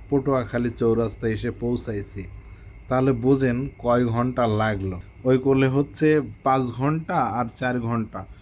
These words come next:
নয় ঘন্টা, নয় ঘন্টা লেগে গেল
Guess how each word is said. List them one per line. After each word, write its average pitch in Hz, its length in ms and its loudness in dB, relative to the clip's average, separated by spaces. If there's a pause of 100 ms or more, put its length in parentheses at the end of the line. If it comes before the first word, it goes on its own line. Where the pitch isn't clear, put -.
(240)
নয় 143 360 2
ঘন্টা, 110 520 -2 (400)
নয় 131 420 0
ঘন্টা 139 480 -2
লেগে 135 400 4
গেল 123 360 0